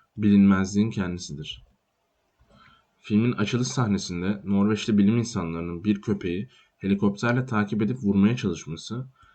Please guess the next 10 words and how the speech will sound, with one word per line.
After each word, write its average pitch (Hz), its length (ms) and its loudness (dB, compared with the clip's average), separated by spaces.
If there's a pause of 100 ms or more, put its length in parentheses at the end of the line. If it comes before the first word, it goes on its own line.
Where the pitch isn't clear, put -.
(120)
seyirciyi 107 560 2
doğrudan 113 500 0
bilinmez 101 460 2
bir 104 80 -2
gerilimin 101 420 2
ortasında 98 520 -2
bırakır. 78 480 -14 (1300)
Ne 107 100 0
olduğunu 120 420 2
anlamadan, 101 640 0